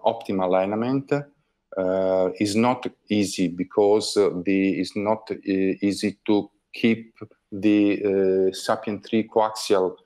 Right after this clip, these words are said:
to the bioprosthesis. We remove the second wire. Usually I keep the second wire in the left atrium as bailout. Uh, we retrieve, uh,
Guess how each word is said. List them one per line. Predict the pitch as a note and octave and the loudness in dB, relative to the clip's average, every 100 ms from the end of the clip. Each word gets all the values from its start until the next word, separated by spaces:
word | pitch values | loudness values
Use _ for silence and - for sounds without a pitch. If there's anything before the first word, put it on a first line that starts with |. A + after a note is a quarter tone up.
| _ _ - | _ _ -4
to | G2+ G2 | 0 0
the | F2+ | 0
bioprosthesis. | F#2 F#2 F#2+ - G2 - C3 C3 C#3 - | -2 -2 -2 -6 -4 0 0 0 -6 -2
We | G#2 | 0
remove | G2 G2+ G#2 F2+ | 0 0 0 -2
the | F2+ | -4
second | - A2 G2+ G2+ | -2 -2 -2 2
wire. | G#2 A#2 A#2+ | 2 2 0
Usually | F#2+ F#2+ F#2 F#2 | -4 -4 -2 -2
I | |
keep | E2+ G2+ - | -2 -8 -8
the | F2+ | -6
second | - - F#2 F2+ | -4 -4 -4 0
wire | G2+ G2 F2+ - - - - | 2 2 0 -6 -18 -18 -6
in | F2+ | 0
the | F2+ | 2
left | F#2 F#2+ - | 2 0 -2
atrium | F#2+ G2+ - F#2 F2+ - _ _ - | -2 -2 -2 -6 -6 -10 _ _ -10
as | F2+ - | -8 -6
bailout. | F2 G2+ G#2 F#2+ G#2+ B2+ - D#3 D3+ _ _ - | 0 2 4 2 0 -4 -6 -8 -8 _ _ -4
Uh, | G2+ F#2+ | -2 0
we | F#2+ G2+ | 0 0
retrieve, | G2 G2 G2+ G2+ G2 F#2+ | -2 -4 -2 0 0 0
uh, | G2 G2 | 0 0